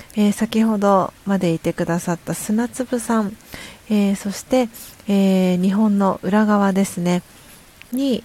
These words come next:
えー、マイナス十二時間時差のあるブラジルに、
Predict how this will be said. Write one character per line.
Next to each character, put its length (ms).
え 560
ー、 120
マ 100
イ 60
ナ 120
ス 160
十 220
二 160
時 140
間 300
時 120
差 200
の 120
あ 60
る 100
ブ 140
ラ 140
ジ 140
ル 220
に、 280